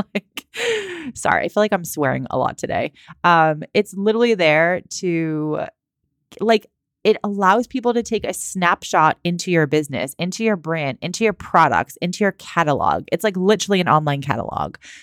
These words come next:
So encourage people to use your branded hashtag. Put that in your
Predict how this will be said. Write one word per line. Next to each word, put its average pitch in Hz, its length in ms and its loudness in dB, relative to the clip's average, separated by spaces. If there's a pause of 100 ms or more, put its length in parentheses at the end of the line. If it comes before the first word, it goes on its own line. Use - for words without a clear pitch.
So 214 380 2
encourage 214 520 0
people 226 300 4
to - 120 -8
use 170 380 0
your 170 100 4
branded 156 380 -4
hashtag. 170 640 0
Put - 200 -2
that 262 180 4
in 185 180 -2
your 185 180 2